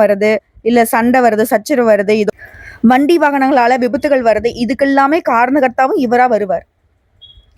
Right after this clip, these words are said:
ஆனா இப்போ இவர் வந்து இந்த அளவுக்கு உங்களுக்கு பாதிப்பை கொடுக்கவே முடியாது. என்னதான் ஒரு முயற்சி பண்ணாலும் செவ்வாய் பகவான் தனுசு ராசியை ஒழிச்சிடலாம்னு நினைச்சாலும் சரி, உங்களுடைய குரு பகவான் குறுக்க அந்த கௌசிக் வந்தா அப்படிங்கிற மாதிரி போய் நிப்பார்.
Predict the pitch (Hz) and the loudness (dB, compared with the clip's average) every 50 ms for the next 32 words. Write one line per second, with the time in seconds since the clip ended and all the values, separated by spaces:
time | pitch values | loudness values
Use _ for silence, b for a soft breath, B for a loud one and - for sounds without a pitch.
0 | B B B - 247 269 285 240 254 262 285 - - _ - 466 330 240 247 277 | B B B -2 0 0 0 0 2 0 0 0 -4 _ 0 0 2 4 2 2
1 | 302 - - - 240 254 285 269 311 381 392 349 320 277 285 349 - - 277 294 | 0 -2 -6 -8 -4 -4 -2 -2 -2 -2 -2 -2 -2 -2 -2 -4 -4 -4 -4 -4
2 | 320 359 359 370 339 330 302 311 320 277 240 208 226 220 220 220 226 277 269 - | -2 -2 0 0 0 0 0 -4 -6 -6 -4 0 0 0 0 0 -2 -4 -2 -2
3 | 285 254 294 285 - 285 262 277 294 277 226 190 196 180 - 175 180 190 214 240 | -2 -2 -2 0 0 0 2 2 0 -2 -2 -4 -4 -6 -6 -6 -6 -4 -4 -2
4 | 277 302 311 294 262 339 339 320 277 240 240 247 285 - - - 220 208 208 202 | -2 0 0 0 2 2 2 0 0 0 -2 -2 -2 -4 -2 -2 -2 0 0 -2
5 | 208 233 233 - 226 202 196 233 233 247 214 220 208 220 214 247 311 349 B B | -2 -2 -4 -4 -6 -4 0 0 0 0 -2 -4 -6 -2 -2 -2 -2 -2 B B
6 | B B B - 220 220 233 302 - - 269 247 233 226 - 285 269 220 220 233 | B B B 0 0 2 2 0 -2 0 0 0 0 0 0 -2 0 2 2 0
7 | 285 - 381 294 269 262 240 240 247 254 240 214 214 202 - 226 220 233 226 - | 0 0 0 0 0 0 0 0 0 0 0 -2 -2 0 0 0 0 0 -2 -6
8 | 208 - - _ _ _ _ _ _ _ - 196 202 202 185 175 220 247 285 320 | -10 -14 -16 _ _ _ _ _ _ _ -2 0 2 2 2 2 2 2 4 4
9 | 330 302 294 240 240 226 240 254 269 - _ _ 320 330 349 - 302 277 233 202 | 4 2 2 0 0 0 0 -2 -2 -6 _ _ -2 -2 0 0 0 0 0 0
10 | - 226 240 294 - - 285 247 254 233 226 240 247 - - 208 202 190 196 196 | 0 0 0 0 0 -4 -2 -2 -2 -2 0 -2 -4 -2 -4 -6 -4 -4 -2 -2
11 | 196 190 185 190 220 - 240 233 202 190 196 185 _ - 190 175 | 0 0 0 0 -2 -2 -2 -4 -4 -4 -8 -6 _ -4 -4 -4